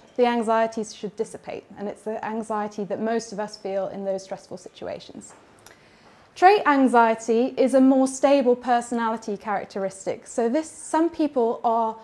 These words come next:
more anxious on average compared to other people, regardless of the situation. And anxiety disorders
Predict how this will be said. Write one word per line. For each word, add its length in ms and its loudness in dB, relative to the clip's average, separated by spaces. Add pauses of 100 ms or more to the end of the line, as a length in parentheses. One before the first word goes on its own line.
(160)
more 320 6
anxious 640 -4
on 140 -2
average 480 -6
compared 400 -8
to 120 -10
other 140 -4
people, 500 -10 (100)
regardless 580 0
of 100 -14
the 80 -16
situation. 720 -10 (1400)
And 240 4
anxiety 640 2
disorders 840 -2